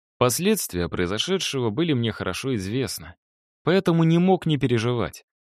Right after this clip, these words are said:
В течение нескольких дней и узнаю, по какому сценарию дальше пойдут события.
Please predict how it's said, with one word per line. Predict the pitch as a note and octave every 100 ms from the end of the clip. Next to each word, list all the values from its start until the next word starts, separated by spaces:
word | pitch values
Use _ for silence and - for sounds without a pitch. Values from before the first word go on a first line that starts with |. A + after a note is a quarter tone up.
| _ _
В |
течение | A2 G2 C3+ A#2+ A2+
нескольких | A2+ A#2+ A#2 F#2+ G2+ F2+
дней | F2 C3+ C#3 D#2+
и | E2+
узнаю, | F2+ G#2+ F#3 F#3+
по | D3+
какому | C#3+ C3+ F#3 E3+
сценарию | - - C#3 E3+ D#3 B2
дальше | G2+ D3 D3 A#2+ G#2
пойдут | F#2 F2+ A2+
события. | - F#2 F#2+ A2 - C2+ -